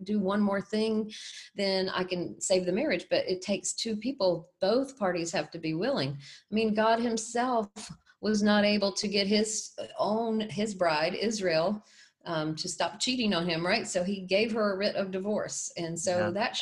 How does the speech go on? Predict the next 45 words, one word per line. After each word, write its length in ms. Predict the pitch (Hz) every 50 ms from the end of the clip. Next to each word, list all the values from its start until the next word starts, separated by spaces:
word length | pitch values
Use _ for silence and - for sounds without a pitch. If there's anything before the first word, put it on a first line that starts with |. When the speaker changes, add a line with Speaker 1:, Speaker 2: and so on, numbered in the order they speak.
| - -
Speaker 1:
shows 260 | 247 277 277 233 208
you 260 | 180 160 156 160 165 -
it's 240 | - 185 - - -
a, 180 | 160 156 156 160 180 180 175 - -
it, 180 | 165 - - - _ -
it 220 | 170 208 208 208
can 140 | - 277 254
be 160 | 233 254 277
a 60 | 254 185
one-sided, 640 | 180 180 202 208 214 208 - 214 208 196 156 139 170
one 260 | 170 190 214 240 247
person 540 | - - 262 262 254 - - 127 107 147 143 - - - - - - - - _ _ - -
can 460 | 202 190 190 190 175 175 175 165 - - - 165
destroy 500 | 170 170 - - 190 220 220 196 180 170
a 20 |
marriage. 480 | 165 170 180 165 123 92 110 147 - - - _ _ _ _ _ _ _ _ -
Speaker 2:
Yeah, 260 | - - 110 113 110
when 300 | 110 110 113 117 113 113 - - - - - - - -
I 80 | - 101
told 220 | - 123 120 107
you 160 | 107 110 107 110
I 160 | 107 110 110
had 160 | 107 101 95 - -
before 600 | 95 110 104 - 120 113 113 113 110 107 101 - - - - - - _ - _ -
that, 340 | 98 107 107 107 98 - 113
uh, 180 | 104 101 101 90
I 120 | 104 110 110
had 160 | 107 101 101
done 160 | 113 107 107 104
a, 120 | 101 98 - - -
a 160 | 104 107 98
five-part 540 | - - 113 107 104 - - 113 104 92 -
series 400 | - - 104 101 104 101 98 -
here 160 | - 107 104
at 60 | 98
our 120 | 95 98 101
church 420 | - - - 113 113 104 - -
on 80 | 98 90
divorce 320 | 98 98 107 107 101 -
and 80 | - 104
remarriage. 440 | 104 101 104 104 107 107 - - -
When 100 | 110 104
I 120 | 101 104
finished 580 | - - - - 131 131 139 131 - - - -
it, 180 | 92 95 -